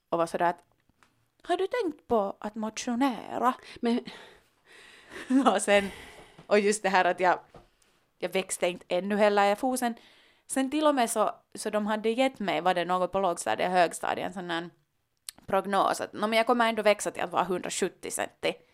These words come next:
Speaker 2: Ah, ja.
Speaker 1: Ja, ja. Och, och där misslyckades <laughs> jag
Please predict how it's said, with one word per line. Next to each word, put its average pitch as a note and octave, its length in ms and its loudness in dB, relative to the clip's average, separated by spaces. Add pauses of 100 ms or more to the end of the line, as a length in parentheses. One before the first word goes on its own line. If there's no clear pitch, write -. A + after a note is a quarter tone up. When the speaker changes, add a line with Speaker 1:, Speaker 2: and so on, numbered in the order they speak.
(180)
Speaker 2:
Ah, F3+ 120 0
ja. G#3+ 460 8
Speaker 1:
Ja, G#3+ 180 10
ja. D3+ 260 2 (680)
Och, - 380 4 (1000)
och A3 100 6
där G#3+ 160 12
misslyckades B3+ 760 8
<laughs> - 140 10
jag G4 100 12